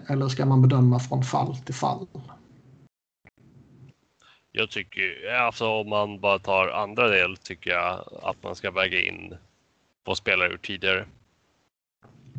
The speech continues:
Speaker 2: För det är ju svårt att säga, liksom, om samma spelare gör samma sak hela tiden, att det bara, liksom, är engångsföreteelse.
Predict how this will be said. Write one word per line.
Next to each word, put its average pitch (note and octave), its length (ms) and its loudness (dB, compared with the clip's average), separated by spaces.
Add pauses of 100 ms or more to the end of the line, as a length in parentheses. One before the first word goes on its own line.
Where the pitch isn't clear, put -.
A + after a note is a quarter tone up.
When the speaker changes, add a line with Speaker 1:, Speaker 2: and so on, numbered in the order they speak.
(240)
Speaker 2:
För F#2+ 340 0
det G2 60 -6
är G2 140 -2
ju F#2+ 60 -8
svårt G2 260 -6
att G2 80 -10
säga, F#2+ 340 0
liksom, F2+ 360 -10
om F2 200 -8 (640)
samma F#2+ 360 2
spelare F#2+ 400 0
gör F#2 140 -2
samma F2+ 320 -8
sak F2+ 220 -12
hela F#2 80 -6
tiden, F#2+ 360 -6
att - 120 -8
det F2+ 80 -10
bara, F2 200 -4
liksom, F2 300 -10
är F#2 320 -4
engångsföreteelse. F2+ 880 -8